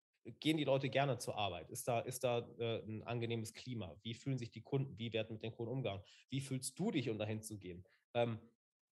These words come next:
läuft es flüssig? Läuft, läuft es, ähm, dass nicht jeder jetzt twenty-four seven hustlen muss und alle gestresst sind, sondern ist es ein,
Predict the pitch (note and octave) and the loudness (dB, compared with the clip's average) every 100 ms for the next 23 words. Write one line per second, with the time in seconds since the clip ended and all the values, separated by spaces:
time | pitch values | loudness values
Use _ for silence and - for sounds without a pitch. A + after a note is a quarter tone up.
0 | _ _ _ _ _ - C#3 D#3 E3+ - | _ _ _ _ _ -2 4 6 6 2
1 | C#3+ - - F3 F#3+ G#2+ A#2+ B2 - A#2+ | -6 -4 4 4 4 -2 0 0 0 2
2 | B2+ C3+ - C3 - - _ _ - A#2+ | 2 2 -2 -2 -4 -8 _ _ -2 0
3 | A#2+ A#2 B2 A#2+ C#3 C#3 A2+ A#2+ C3 B2 | 0 -2 -2 2 2 2 0 0 2 2
4 | A#2+ A2+ - C#3+ C3 A#2+ A#2+ - A#2+ A#2+ | 2 -2 0 0 2 -2 -4 -2 -2 -2
5 | A#2 B2+ - B2 A#2+ A#2+ A2 A#2 A#2+ A#2 | -2 -2 0 0 0 -2 -2 0 0 -2
6 | - C3 C3+ C3 A#2 A#2+ A2 B2 C#3 B2+ | -2 -2 -2 -2 0 0 -2 -4 -4 -4
7 | A#2+ | -6